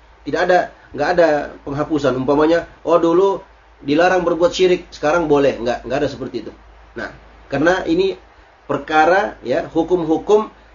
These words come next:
yang sifatnya maslahat untuk manusia di setiap tempat dan di setiap waktu.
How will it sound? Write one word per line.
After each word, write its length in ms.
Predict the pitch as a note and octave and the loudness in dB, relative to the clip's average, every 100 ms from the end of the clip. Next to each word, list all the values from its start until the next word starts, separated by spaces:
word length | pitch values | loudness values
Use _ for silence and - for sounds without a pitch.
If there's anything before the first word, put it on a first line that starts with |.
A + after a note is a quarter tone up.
| - | -4
yang 380 | C#3 F#3 F#3+ F3 | 2 2 2 -2
sifatnya 560 | E3 D#3+ F#3+ F#3+ G3 | -4 -4 -4 -2 -2
maslahat 580 | D#3+ D#3 D#3+ F#3 F#3+ F#3 F3 | 0 -2 -2 -2 -2 -4 -4
untuk 220 | D3 E3 | -4 -2
manusia 640 | D#3 D3+ D#3 F3 G#3 A3 - - C#3 | 2 2 2 2 2 2 -2 -12 -6
di 80 | D3 | -4
setiap 400 | D#3 F3+ E3+ - | -2 0 0 0
tempat 460 | E3 E3+ G#3+ F3+ | -4 -2 -2 0
dan 160 | D#3+ D3+ | 0 0
di 80 | C#3 | 0
setiap 340 | D#3 E3 - - - - | 2 2 2 -6 -20 -10
waktu. 480 | D3+ D3+ - C#3+ A2 | -2 -2 -2 -4 -4